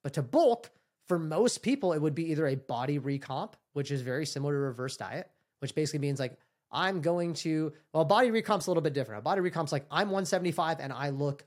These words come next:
let's just say, like, I have a dad bod. But then in two years, I'm one seventy-five and I look j-, uh, r-, uh, ripped and jacked. It can happen like that, right? So you're, like, r-, recomposition the body. Same weight, but just look way different.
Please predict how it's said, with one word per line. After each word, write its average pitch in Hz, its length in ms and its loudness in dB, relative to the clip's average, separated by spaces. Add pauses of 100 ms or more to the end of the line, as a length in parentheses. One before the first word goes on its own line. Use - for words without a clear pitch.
let's 143 140 -4
just - 60 -8
say, 143 120 0
like, 123 160 -4
I 131 80 -6
have 143 100 -2
a 143 40 -4
dad 131 260 -4
bod. 110 240 -10 (400)
But - 80 -10
then 254 160 8
in 170 320 2
two 277 180 2
years, 277 360 2
I'm 165 160 2
one 175 180 0
seventy-five 180 560 0
and 143 80 -6
I 139 80 -2
look 147 260 -4
j-, - 200 -14 (120)
uh, 165 40 -2
r-, 139 360 -4
uh, 135 280 0
ripped 170 220 0
and 127 80 -2
jacked. 143 360 -2
It 151 100 -4
can 165 140 0
happen 156 340 0
like 110 200 -8
that, 95 160 -8
right? 143 180 -2 (220)
So - 160 2
you're, 165 140 4
like, 151 220 0 (220)
r-, 151 160 -2 (160)
recomposition 170 1160 0
the 135 60 0
body. 113 420 -4 (320)
Same 240 280 4
weight, 226 300 2 (220)
but 147 100 -2
just 135 120 -4
look 151 220 2
way 151 140 2
different. 120 280 -4